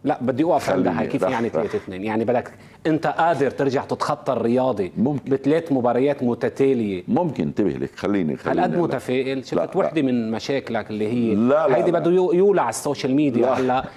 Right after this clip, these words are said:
Speaker 1: إنه أنت بعد ما توقعت
Speaker 2: لك لا،
Speaker 1: ثلاثة واحد.
Speaker 2: لا، لا. خليني ما، خليني أكمل لك. آه، يعني مع احترامنا لكل العالم والسوشيال ميديا والناس اللي عم تتعاطى رياضة،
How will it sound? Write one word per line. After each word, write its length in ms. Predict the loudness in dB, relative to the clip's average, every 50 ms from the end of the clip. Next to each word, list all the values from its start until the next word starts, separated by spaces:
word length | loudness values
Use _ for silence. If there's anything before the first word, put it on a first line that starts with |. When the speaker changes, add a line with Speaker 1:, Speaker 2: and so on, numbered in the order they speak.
| -18 -16 -8 -2
Speaker 1:
إنه 400 | 0 2 2 2 2 0 -2 -2 -2
أنت 180 | -2 0 0 0
بعد 280 | 0 2 2 0 0 -2
ما 60 | -2
توقعت 420 | -2 -2 -2 0 0 -2 -2 -2
Speaker 2:
لك 100 | -4 -2
لا، 100 | -2 -2
Speaker 1:
ثلاثة 180 | 0 2 2 2
واحد. 320 | 4 4 2 2 2 0
Speaker 2:
لا، 160 | -2 -2 -4 -4 -8 -14 -20 -20 -20 -20 -20 -14 -14
لا. 60 | -14
خليني 400 | -10 -4 -2 0 0 2 0 0
ما، 180 | 0 -2 -2
خليني 380 | -4 -4 -4 -4 -2 -2 -4 -4
أكمل 300 | -8 -8 -8 -8 -8 -8
لك. 160 | -10 -12 -16 -18 -20 -20 -20 -20 -20 -20 -20 -20 -20 -20 -20 -20 -20 -20 -20 -20 -16 -6 -2
آه، 440 | 0 2 2 2 2 2 0 -2 -4 -6 -8 -10 -10 -8 -10 -10 -10 -12 -16 -20 -20 -20 -20 -20 -20 -20 -20 -20 -20 -20 -20 -20 -20 -20 -20 -20 -12 -6 -4
يعني 200 | -2 -2 0 0
مع 240 | 0 0 -2 -2
احترامنا 600 | -4 -6 -6 -4 0 2 2 2 2 0 0 -2 -2
لكل 500 | -2 -2 -2 -2 -4 -4 -2 0 0 0
العالم 540 | 0 0 0 0 0 0 -2 -2 -4 -4 -6
والسوشيال 520 | -10 -6 -4 -4 -4 -2 -4 -6 -4 -2
ميديا 320 | -2 -2 -2 0 0 0 2
والناس 680 | 2 0 0 0 -2 -2 0 0 2 2 2 0 -2
اللي 100 | -4 -4
عم 80 | -6 -6
تتعاطى 440 | -6 -8 -8 -4 -4 -4 -4 -4 -4
رياضة، 420 | -4 -2 -2 -2 -4 -4 -8 -10